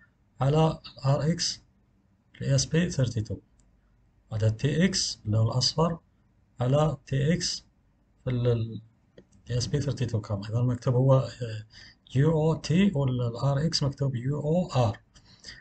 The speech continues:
بعدها نعمل جامبر واير ما بين الجراوند والجي بي اي زيرو أثناء البرمجة. بعد ما نعمل البرمجة نقوم بإزالة هذا الجامبر واير.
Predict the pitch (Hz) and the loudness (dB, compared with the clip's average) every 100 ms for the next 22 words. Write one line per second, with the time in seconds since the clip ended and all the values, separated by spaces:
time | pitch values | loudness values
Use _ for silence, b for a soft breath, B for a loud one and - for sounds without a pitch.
0 | B _ - 143 151 160 151 147 123 160 | B _ 2 6 8 6 6 4 4 2
1 | 156 143 160 180 175 151 139 135 127 110 | 6 6 8 6 6 4 4 2 2 -4
2 | 110 135 160 185 196 - _ _ _ _ | 2 6 8 8 4 0 _ _ _ _
3 | - 110 101 147 151 143 139 117 165 190 | -4 -4 -2 0 4 4 4 4 4 4
4 | 202 - _ _ 135 135 156 143 120 110 | 2 -4 _ _ -2 0 2 4 4 4
5 | 101 101 117 131 139 139 139 135 135 147 | 2 2 2 4 4 4 2 2 0 0
6 | 143 165 160 135 131 123 117 117 139 - | 0 0 0 0 0 -2 -4 0 0 0
7 | 135 139 147 107 113 107 - 95 85 - | 0 2 -2 -6 -10 -10 -12 -14 -14 -16